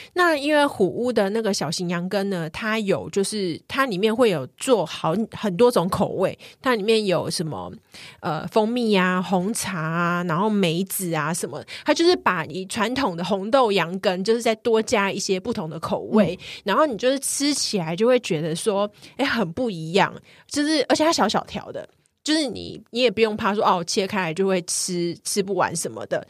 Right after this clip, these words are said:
Speaker 1: 所以我觉得它也是很适合拿来送礼的，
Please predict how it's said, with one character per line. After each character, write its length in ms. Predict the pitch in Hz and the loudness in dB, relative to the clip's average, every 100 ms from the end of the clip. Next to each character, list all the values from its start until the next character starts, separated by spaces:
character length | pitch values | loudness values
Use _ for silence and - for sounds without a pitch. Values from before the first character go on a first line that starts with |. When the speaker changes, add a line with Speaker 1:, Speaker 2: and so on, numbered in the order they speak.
| - - | -16 -4
Speaker 1:
所 120 | - | 2
以 40 | 339 | 4
我 120 | 233 | 4
觉 160 | 220 214 | 4 0
得 80 | |
它 160 | 202 277 | 2 2
也 140 | 302 | 2
是 140 | - 233 | 0 0
很 120 | 220 | 0
适 200 | - 226 | -2 0
合 100 | 185 | 0
拿 200 | 180 147 | -2 -2
来 60 | 160 | 0
送 320 | - 214 156 | 0 0 -2
礼 160 | 147 | -12
的， 100 | 151 | -6